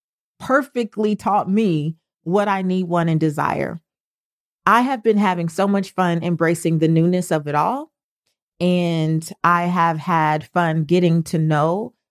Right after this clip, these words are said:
people and allowing that to help me get to know myself. I've had fun going on dates and having new experiences, trying new restaurants. I mean, helicopter rides,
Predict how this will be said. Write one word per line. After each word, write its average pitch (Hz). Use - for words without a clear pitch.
people 226
and 175
allowing 165
that 160
to 180
help 165
me 175
get 165
to 165
know 156
myself. 175
I've 170
had 165
fun 180
going 175
on 151
dates 202
and 170
having 160
new 160
experiences, 233
trying 160
new 151
restaurants. 226
I 170
mean, 160
helicopter 233
rides, 226